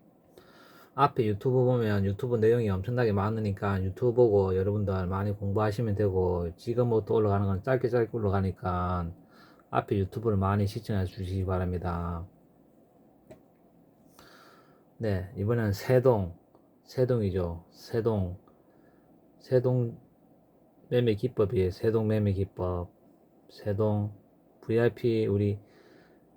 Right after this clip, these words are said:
좋아요, 구독, 알람 신청 눌러주시고 브이아이피 가입은 하루에 오천 원, 한 달에 십오만 원입니다. 한 달에 십오만 원.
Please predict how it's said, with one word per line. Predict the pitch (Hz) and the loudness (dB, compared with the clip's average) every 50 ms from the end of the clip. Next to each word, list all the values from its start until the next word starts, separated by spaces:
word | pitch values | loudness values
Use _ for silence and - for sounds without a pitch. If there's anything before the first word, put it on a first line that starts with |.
| _ _ _ | _ _ _
좋아요, | - 120 117 120 117 110 104 | -2 2 4 6 6 6 4
구독, | - 135 120 120 107 | 2 2 2 2 2
알람 | 104 101 101 104 101 | 4 2 2 2 0
신청 | 104 120 107 - 110 104 | -2 -4 -4 -4 -4 -2
눌러주시고 | 104 107 107 107 98 104 101 98 - 107 95 95 92 87 | -2 0 0 0 0 -2 -2 -2 -2 -2 0 0 -2 -2
브이아이피 | - - 104 110 110 107 107 117 107 | -2 -2 0 0 0 2 0 0 2
가입은 | 117 117 113 107 98 107 107 110 110 104 | 2 4 4 4 4 2 2 0 -2 -4
하루에 | 101 - 104 104 107 110 107 | -6 -4 -4 -2 2 2 4
오천 | 95 95 104 104 - - 117 107 | 4 4 2 0 -2 -4 -4 -2
원, | 107 110 110 110 101 | -2 -2 -2 -4 -4
한 | 104 117 113 | -4 -2 0
달에 | 104 101 98 98 98 | 0 2 2 0 -2
십오만 | - - 117 101 104 107 107 113 113 107 101 | -2 -6 -4 0 0 2 2 2 2 2 2
원입니다. | 95 92 87 90 90 85 95 90 92 92 92 | 0 0 0 0 -2 -2 -2 -2 -2 -2 -2
한 | 90 104 101 95 | -2 -2 -2 0
달에 | 95 92 92 | 0 -2 -2
십오만 | - - 107 101 98 98 98 101 95 92 92 | -2 -4 -2 0 0 0 2 2 0 0 0
원. | 92 92 95 95 98 101 | -2 -2 -2 -2 -2 -4